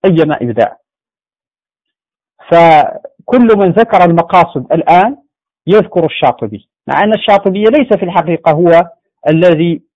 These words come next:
ابتدع هذا العلم وأحدثه على غير مثال سابق، ولكن،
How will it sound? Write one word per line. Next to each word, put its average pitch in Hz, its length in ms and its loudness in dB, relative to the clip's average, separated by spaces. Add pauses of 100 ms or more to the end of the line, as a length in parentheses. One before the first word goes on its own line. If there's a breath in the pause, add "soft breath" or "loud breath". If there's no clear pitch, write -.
(460)
ابتدع 175 600 0
هذا 151 320 0
العلم 151 420 -4 (100)
وأحدثه 156 840 -2 (200)
على 139 140 -2
غير 131 460 -2 (100)
مثال 120 460 -8
سابق، 190 340 -6 (460)
ولكن، 208 520 0